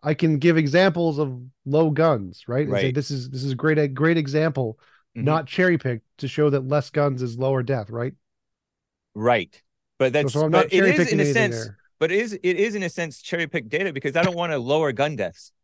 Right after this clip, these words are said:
Speaker 2: That's not, like, the, that's not
Speaker 1: I
Speaker 2: the
Speaker 1: do.
Speaker 2: goal of
Speaker 1: I,
Speaker 2: mine.
Speaker 1: I'm trying to say I want to
Speaker 2: Right.
Speaker 1: lower gun deaths. So for me,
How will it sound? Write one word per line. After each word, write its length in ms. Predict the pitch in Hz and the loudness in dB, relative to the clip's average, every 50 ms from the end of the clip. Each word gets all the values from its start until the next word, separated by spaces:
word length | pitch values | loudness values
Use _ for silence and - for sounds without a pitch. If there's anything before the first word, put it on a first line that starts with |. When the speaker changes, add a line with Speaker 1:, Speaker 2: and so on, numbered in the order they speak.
| _ _ | _ _
Speaker 2:
That's 160 | - 131 135 - | -8 -8 -4 -2
not, 180 | 170 165 - - - | -4 -4 -4 -2 -2
like, 180 | 143 135 - - | -2 -2 -2 -4
the, 280 | 131 127 117 110 107 - | -4 -4 -2 -4 -4 -6
that's 140 | 127 123 - | -8 -6 -4
not 160 | 160 156 - | -6 -4 0
Speaker 1:
I 120 | 156 214 254 | 2 2 2
Speaker 2:
the 40 | |
Speaker 1:
do. 140 | 240 196 233 | 4 4 4
Speaker 2:
goal 140 | 202 156 139 - | 4 4 4 2
of 60 | - | 0
Speaker 1:
I, 60 | 160 175 | -2 -2
Speaker 2:
mine. 220 | 190 165 180 196 | 2 4 4 6
Speaker 1:
I'm 120 | 220 220 | 6 4
trying 380 | 196 - 214 208 220 226 226 202 | 2 0 0 0 0 0 0 -2
to 120 | 175 190 | -4 -6
say 300 | 156 - 196 190 185 165 - - _ - | -4 -2 0 2 2 0 0 -4 _ -4
I 200 | 147 156 175 196 | -2 0 0 0
want 280 | 185 180 175 120 123 | 2 2 2 2 2
to 60 | 110 | 2
Speaker 2:
Right. 20 | 160 | 0
Speaker 1:
lower 260 | 151 156 151 151 151 | 0 0 0 0 2
gun 220 | 139 147 151 147 | 2 2 2 0
deaths. 240 | 131 117 107 113 - | 0 -2 -4 -8 -4
So 160 | - - 139 | -2 0 0
for 240 | 135 - - 156 151 | 0 0 0 0 2
me, 540 | 151 151 156 175 208 214 180 131 131 147 147 | 4 4 4 4 4 4 2 2 0 -2 -6